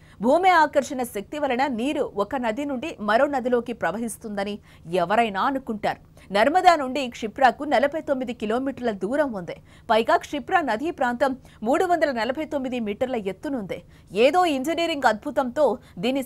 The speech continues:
సాధిస్తారని ప్రజలు అనుకున్నారు, కానీ ఫైనల్గా జరిగింది వేరు. పైపులో నీరు తెచ్చేసి ఇదే అనుసంధానం అనేశారు. ఇప్పుడు దానికి బోల్డ్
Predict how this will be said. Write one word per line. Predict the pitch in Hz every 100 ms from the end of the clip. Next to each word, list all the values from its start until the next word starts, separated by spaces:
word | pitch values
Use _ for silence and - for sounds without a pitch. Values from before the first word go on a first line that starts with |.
| 226
సాధిస్తారని | 233 285 - 294 254 269 285
ప్రజలు | 196 214 269 220
అనుకున్నారు, | 226 233 185 - -
కానీ | 208 285 427 - - 277
ఫైనల్గా | 262 320 302 269 277 220
జరిగింది | 220 233 247 294 196
వేరు. | 214 214 - - -
పైపులో | 254 311 370 339 254
నీరు | 202 285 262
తెచ్చేసి | 196 185 175 311 403 - -
ఇదే | 247 370 359
అనుసంధానం | 320 339 285 285 311
అనేశారు. | 311 311 302 247 220 - - -
ఇప్పుడు | 370 381 311
దానికి | 294 302 311 294 294
బోల్డ్ | 226 277 330